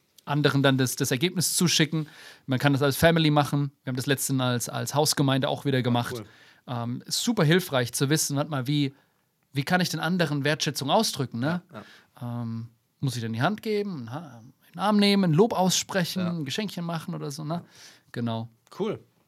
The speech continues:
Speaker 1: Ja,
Speaker 2: Mega.
Speaker 1: denk.
Speaker 2: Ich finde auch, äh, einen wichtigen Punkt ist, dass man anderen auch Raum fürs Gespräch gibt. Also ich glaub, wir,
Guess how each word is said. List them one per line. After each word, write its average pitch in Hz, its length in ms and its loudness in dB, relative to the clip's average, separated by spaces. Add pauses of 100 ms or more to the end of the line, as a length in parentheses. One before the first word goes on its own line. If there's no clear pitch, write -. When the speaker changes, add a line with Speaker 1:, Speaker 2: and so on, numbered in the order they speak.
(540)
Speaker 1:
Ja, 156 300 2
Speaker 2:
Mega. 110 240 -14
Speaker 1:
denk. 139 260 -10 (1040)
Speaker 2:
Ich 120 140 -14
finde 151 220 -4
auch, 143 240 -2 (420)
äh, 117 60 -12
einen 113 180 -8
wichtigen 117 300 -12
Punkt 123 240 -12
ist, 107 180 -14
dass 110 140 -16
man 104 100 -12
anderen 104 540 -10
auch - 240 -16
Raum 113 240 -8
fürs 110 200 -14
Gespräch 104 380 -10
gibt. - 320 -14 (460)
Also 98 280 -12 (880)
ich - 160 -18
glaub, 113 260 -4
wir, 123 180 0